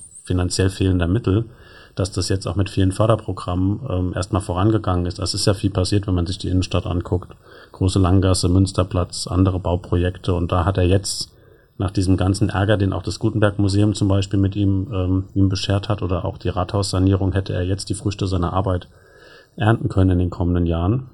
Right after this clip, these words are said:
Aber da sieht man dann manchmal, wie ein Politiker doch Machtmensch ist und wie, glaube ich, dann,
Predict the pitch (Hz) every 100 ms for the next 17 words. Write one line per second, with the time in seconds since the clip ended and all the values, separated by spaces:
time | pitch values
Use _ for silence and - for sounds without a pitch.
0 | - - 90 92 87 98 104 98 95 92
1 | 98 107 98 98 92 101 95 101 101 98
2 | 101 - 98 - - 92 87 - 107 -
3 | - 90 90 90 92 92 92 98 - 87
4 | 85 87